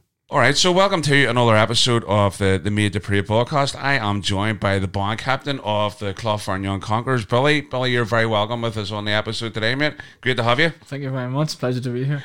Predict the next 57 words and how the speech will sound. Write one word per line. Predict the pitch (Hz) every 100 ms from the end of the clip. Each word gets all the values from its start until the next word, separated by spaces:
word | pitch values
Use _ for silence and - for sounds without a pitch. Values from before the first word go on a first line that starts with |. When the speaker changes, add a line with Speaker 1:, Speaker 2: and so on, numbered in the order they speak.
| - -
Speaker 1:
No | 131
worries, | 120 107 110 131
man. | 131
Good | 135 139
to |
have | 110 120
you. |
So | -
maybe | 190 247
what | 254 214
we'll |
do | 147 131
is | 135
we'll | 156
just | 180 -
start | - 135 123
like | 120
we | 113
always | 110 110 135 135
do, | 151 156 143
uh, | 104 120 110
in | 127
terms | 131 135 127
of |
the | 127
podcast, | - 127 123 - 110 110 -
and | 110
just | 113 110
ask | 104 104 -
you, | 113
how | - 180 226
on |
earth | 165 127 117
did | 117
you | 113
get | 120
involved | 117 107 110 107
with | 104
bands? | 98 98 113 - - - _
What | 131
kind | 143 135
of | 123
sparked | - 110 104 98
your | 95
interests? | 92 113 110 - - _ _ _ _ _ -
Speaker 2:
Um, | 147 156
I | 165
think | 190 190 135 -
I | 185
moved | 196 180
to | 160
Clough | 156 147
Foran | - 143 147 135 - -
in | 131 131 131
about | 127 127 127
nineteen | 147 147 135
eighty-six, | 113 - 139 139 -